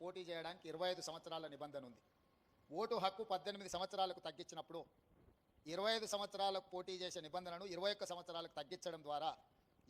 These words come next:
యువతకు మరింత ప్రాతినిధ్యము, చట్టసభలల్లా, ముఖ్యంగా శాసనసభలో అవకాశం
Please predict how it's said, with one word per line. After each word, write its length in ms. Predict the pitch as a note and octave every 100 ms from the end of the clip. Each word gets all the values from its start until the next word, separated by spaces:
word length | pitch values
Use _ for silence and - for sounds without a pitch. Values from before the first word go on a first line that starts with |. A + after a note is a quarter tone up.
| C#3
యువతకు 380 | F3+ G#3 G#3+ G#3 E3+
మరింత 340 | F3+ G#3 G#3+ F3 -
ప్రాతినిధ్యము, 640 | E3 F#3 G3 F#3 F3 E3+ F#3 -
చట్టసభలల్లా, 680 | D#3 F#3 F#3 E3+ E3 E3+ F3+
ముఖ్యంగా 340 | D3+ F3 F3 E3
శాసనసభలో 600 | D#3 E3+ F3 D#3+ D3+ D#3+ D3 - _ - C#3
అవకాశం 420 | F#3+ D#4 -